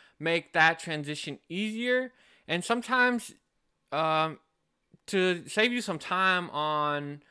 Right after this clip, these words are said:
whether you wanna do it or not. Because I think a lot of people jump into the idea of doing a certain business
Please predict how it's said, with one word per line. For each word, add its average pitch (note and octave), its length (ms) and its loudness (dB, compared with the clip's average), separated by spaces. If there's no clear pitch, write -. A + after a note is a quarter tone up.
whether D#3+ 240 0
you D#3 100 -2
wanna D3 220 2
do D3 220 0
it C#3 80 2
or B2 80 -2
not. G2 240 -10
Because D3+ 360 0
I C#3+ 120 -2
think F#3+ 400 -4
a C#3+ 60 -2
lot D#3+ 220 6
of E3 100 -10
people E3+ 240 -4
jump D#3 300 -2
into D3+ 200 -8
the D3 120 0
idea C3+ 440 0
of B2+ 240 -6
doing C#3+ 280 -2
a C3 40 -8
certain C3 300 -4
business F3+ 540 2